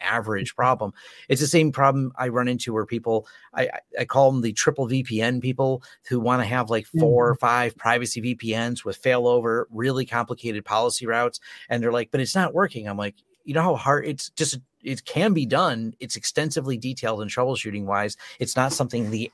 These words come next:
Speaker 1: average person uses with this project. So your options really are figure it on your own, figure out someone who's got the time to really type up a re-, to the explanation." The, the, there's, like, a push-pull here. The answer to the problem they're having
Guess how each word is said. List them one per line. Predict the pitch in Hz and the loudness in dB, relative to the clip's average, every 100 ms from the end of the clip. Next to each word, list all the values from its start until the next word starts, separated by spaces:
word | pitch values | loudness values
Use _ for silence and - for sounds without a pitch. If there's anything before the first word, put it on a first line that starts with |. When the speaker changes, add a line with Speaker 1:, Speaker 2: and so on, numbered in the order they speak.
| - | -2
Speaker 1:
average | 113 131 120 117 110 101 | 2 4 4 2 0 0
person | - 123 - 107 | -4 -4 -2 -4
uses | 113 147 127 101 | -2 -2 -2 -4
with | 101 - | -6 -6
this | 95 | -8
project. | - 95 92 101 101 - - - | -4 -2 -2 -4 -6 -8 -20 -12
So | - | -6
your | 113 117 | 0 2
options | 117 120 123 | 2 0 -4
really | 113 117 | -2 0
are | 107 107 110 - - | 2 2 2 -6 -18
figure | - 131 147 | -6 0 2
it | |
on | 147 | 2
your | 135 117 | 0 0
own, | 123 | -2
figure | 120 127 | 0 0
out | 123 | 2
someone | 131 123 | -2 -2
who's | 107 | -2
got | 117 | -4
the | - | -4
time | - 117 131 | -4 -2 -2
to | 120 104 92 | -4 -6 -4
really | 107 117 117 107 | -2 -2 -2 -6
type | - - 123 113 123 | -8 -4 -4 -2 -2
up | 127 - 110 | -2 -2 -10
a | 110 101 92 | -8 -10 -8
re-, | 107 143 - | -4 -4 -4
to | 123 | -2
the | 127 | 2
explanation." | 139 - 139 135 175 107 | 2 2 4 4 2 -2
The, | 104 113 | -6 -6
the, | 110 - - - - | -8 -10 -18 -4 2
there's, | 151 147 - - _ | 4 4 -2 -12 _
like, | 143 147 147 | -2 2 4
a | 127 113 - _ _ | 4 2 -6 _ _
push-pull | 180 156 - 170 | 2 2 6 6
here. | 123 104 87 - - - | 6 2 0 -2 -12 -6
The | 131 | -4
answer | 135 165 170 165 151 143 - _ _ - | -2 -2 0 2 4 2 -4 _ _ -2
to | 185 202 180 | 2 4 2
the | - | -2
problem | 107 110 107 | 0 2 2
they're | 110 | -2
having | 98 101 101 98 | -4 -4 -4 -6